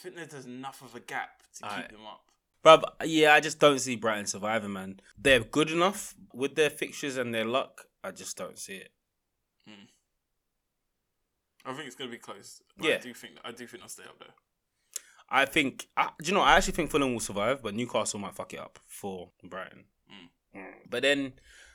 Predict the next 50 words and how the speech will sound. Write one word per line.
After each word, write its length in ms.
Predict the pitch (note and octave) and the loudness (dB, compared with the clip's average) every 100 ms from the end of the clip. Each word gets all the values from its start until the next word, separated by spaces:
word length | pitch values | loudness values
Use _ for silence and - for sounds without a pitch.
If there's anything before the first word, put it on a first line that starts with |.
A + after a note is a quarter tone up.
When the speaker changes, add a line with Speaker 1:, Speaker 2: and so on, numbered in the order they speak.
| _ | _
Speaker 2:
apart 360 | D3+ C#3+ G3 - | 0 10 10 10
from 200 | D#3+ D#3+ | 4 6
that, 180 | D#3 - | 4 6
two 160 | G#3+ | 4
penalties 500 | G#3+ F3+ D3+ C#3 A2+ | 8 8 8 0 -2
missed, 400 | C3+ C3+ - - - _ _ _ | -2 2 2 2 -2 _ _ _
Pascal 380 | D#3 C#3 D#3+ B2+ | 2 4 6 4
Gross 340 | A#2+ B2+ B2 | 6 2 2
and 100 | A2 A2 | 0 0
Welbeck. 500 | A#2+ A2+ A2+ - - | 0 0 -4 -2 6
Bartley 300 | F3+ E3+ C#3 | 6 6 2
got 100 | B2+ | 0
the 60 | |
three 160 | A2 B2+ | -2 -4
bonus 340 | A2 B2 A#2 | -2 -2 -2
point. 240 | - B2 A#2 | -6 -6 0
Johnstone 380 | E3 D3+ D3 C3 | 2 2 2 -2
got 220 | A#2 - | -2 2
two. 360 | - E3+ D#3 D#3 | 4 4 2 -4
O'Shea 340 | B2 A2+ - A2+ | -6 -2 0 0
got 180 | G#2+ - | -2 -6
one. 180 | E2 - - - - _ - | -10 -16 -20 -20 -20 _ -20
Speaker 1:
I'm 60 | C3 | -16
not 120 | B2 | -14
looking 200 | A#2+ A2+ | -14 -14
at 60 | G2 | -14
either 220 | G2 G#2 | -16 -18
team 240 | - G#2+ | -20 -20
in 60 | G#2 | -20
a 40 | |
minute. 220 | G2 G#2 - _ | -20 -20 -20 _
Speaker 2:
Neither 220 | D3+ A#3+ G#3+ | -6 -4 0
Speaker 1:
Not 60 | G#3+ | 0
Speaker 2:
am 40 | |
Speaker 1:
touching 200 | G#3 F3+ | 2 2
Speaker 2:
I. 20 | B2 | 4
Why 160 | F3 | 4
would 120 | G#3 | 6
I 80 | G3 | 6
look? 180 | D#3 A2 | 4 0
Speaker 1:
Yeah. 60 | G#2+ - _ _ _ _ _ | -6 -20 _ _ _ _ _
Speaker 2:
I'm 60 | D#3+ | -2
not 80 | |
gonna 120 | E3+ E3 | 2 4
lie. 220 | D#3 G#2+ - - - - _ - _ - | 4 0 -6 -12 -18 -20 _ -20 _ -20
Speaker 1:
Not 160 | G#2+ | -20
touching 280 | - - G2+ | -20 -20 -18
either 200 | G2+ G2+ G2+ | -18 -20 -20
of 40 | |
them. 120 | G#2 | -20